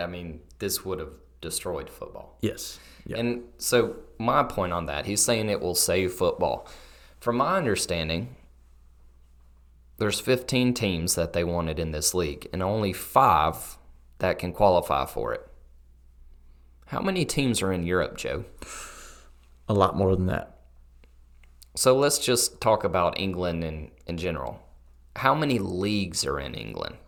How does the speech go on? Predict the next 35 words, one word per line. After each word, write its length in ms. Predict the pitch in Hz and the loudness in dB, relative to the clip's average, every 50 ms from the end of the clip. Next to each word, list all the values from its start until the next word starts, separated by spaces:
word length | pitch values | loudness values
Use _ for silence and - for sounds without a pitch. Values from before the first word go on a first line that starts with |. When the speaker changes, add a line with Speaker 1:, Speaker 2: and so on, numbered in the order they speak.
| - - | -18 -14
Speaker 2:
What 120 | - 117 104 | -12 -10 -10
is 60 | 101 | -10
it, 120 | - - | -10 -4
nine? 380 | - 101 107 120 131 143 151 147 - - - - - - - - - | 0 2 2 2 2 0 -4 -6 -8 -12 -20 -20 -20 -20 -14 -8 -6
Speaker 1:
<laughs> 420 | - - - - - - - - | -4 -4 -6 -8 -12 -14 -8 -2
Speaker 2:
Eight? 280 | 95 110 139 147 - - - | 2 2 2 2 2 4 6
Speaker 1:
Yeah. 560 | 123 107 - 147 135 131 170 156 - - - - - | 6 8 8 6 6 8 8 8 8 6 -4 -4 0
Speaker 2:
<laughs> 0 | 214 240 196 - | 0 0 0 2
How 80 | - 127 | 2 4
many 160 | 139 135 123 | 6 6 4
tiers 440 | - - 135 135 139 143 143 135 131 | 6 6 6 6 6 6 4 2 0
of 60 | 120 | -4
the 60 | 131 | -2
pyramid? 460 | - - 131 131 135 139 139 139 - - | 2 4 6 6 6 4 2 -2 -4 -2
Yeah. 180 | - 113 135 151 | 4 6 6 8
Speaker 1:
Yeah. 240 | 151 131 95 85 - - - - | 8 6 6 4 -4 -10 -14 -12
So, 480 | - - - 107 104 104 101 98 95 90 | -6 -2 2 6 6 6 6 6 4 2
Speaker 2:
Quite 120 | - - 104 113 | 2 4 4 4
Speaker 1:
and 20 | 123 | 4
Speaker 2:
a 80 | 123 | 4
Speaker 1:
you've 80 | 101 107 | 4 6
got, 220 | 110 104 104 - | 8 8 8 6
Speaker 2:
few. 80 | - 95 | 4 2
Speaker 1:
like, 440 | 95 95 92 90 87 85 - - - - | 2 2 2 2 0 -2 -6 -14 -8 -4
anywhere 540 | 101 101 104 107 101 92 98 98 98 95 95 | -2 -2 0 0 2 4 4 6 6 4 4
from 760 | 95 - 98 95 92 90 90 87 87 87 87 87 87 85 - - - - - - | 2 0 -2 0 0 0 0 -2 -2 -4 -4 -6 -6 -8 -10 -16 -20 -20 -20 -18
fifteen 840 | - - - 117 117 117 117 - - 113 107 110 110 107 104 104 92 | -6 2 4 4 4 4 2 -4 -4 -2 -2 0 0 0 0 0 0
to 160 | - 87 78 - - - | -2 -2 -4 -4 -8 -12
twenty-four 1200 | - - - 104 110 117 113 110 107 101 - - - 101 101 104 107 101 98 95 95 95 95 - - | -12 -8 -4 -2 0 0 0 0 -2 -4 -6 0 2 2 4 6 6 8 8 6 4 4 0 -6 -8
teams 480 | - 117 117 113 98 90 87 87 - | -4 -2 -2 0 0 -2 -2 -2 -4
in 180 | 85 87 82 - - | -4 -6 -8 -4 -2
each 280 | 95 107 101 - - | -2 0 0 -2 -2
of 100 | 87 78 | -4 -2
those 280 | 82 87 85 80 - - | -2 -2 -2 -2 -2 -2
leagues. 460 | 98 98 92 - - - - - | 0 0 0 -2 -6 -10 -12 -12